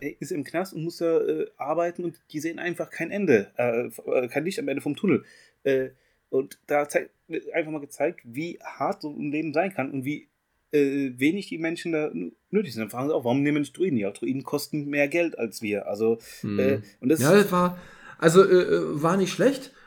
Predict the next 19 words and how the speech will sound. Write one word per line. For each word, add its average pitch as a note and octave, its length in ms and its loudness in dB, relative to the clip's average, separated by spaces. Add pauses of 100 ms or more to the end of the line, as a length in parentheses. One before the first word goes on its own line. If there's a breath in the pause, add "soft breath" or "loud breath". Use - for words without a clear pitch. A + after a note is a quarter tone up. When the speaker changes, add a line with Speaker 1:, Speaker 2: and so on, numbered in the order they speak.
(160 soft breath)
Speaker 2:
Und C4+ 340 6
ich A3 160 -2
hab G#3 140 -4
geguckt, G3+ 540 -4
ähm, F3+ 560 0 (760)
Glass. D3 760 2 (220)
Glass E3 340 2
hab G2 140 -4
ich G2 80 -4
geguckt. - 280 -14
Äh, - 120 -8
erst, A3 320 4
erst, A3+ 300 6
nee, F#3+ 180 8
andersrum. D#3+ 460 0 (280 loud breath)
Ich C3+ 160 -2
hab D#3 100 -4
geguckt D#3+ 360 -2
Unbreakable F#3 720 4